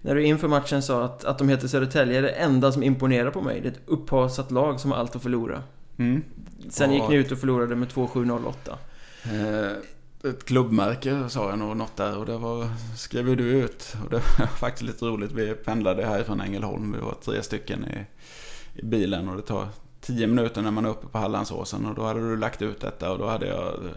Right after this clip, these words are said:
Speaker 2: tvåhundrasextiotvå notiser på Twitter. <laughs> Läste de andra,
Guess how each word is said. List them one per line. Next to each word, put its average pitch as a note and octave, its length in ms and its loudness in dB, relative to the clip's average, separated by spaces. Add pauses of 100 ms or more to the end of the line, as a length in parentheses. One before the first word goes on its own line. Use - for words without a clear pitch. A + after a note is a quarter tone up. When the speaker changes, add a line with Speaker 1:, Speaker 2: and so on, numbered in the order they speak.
(140)
Speaker 2:
tvåhundrasextiotvå A2+ 960 -4
notiser A2 480 -2
på G2 100 -8
Twitter. B2+ 540 -4 (1160)
<laughs> D3 60 2
Läste B2+ 280 2
de G#2+ 120 6
andra, G2+ 280 6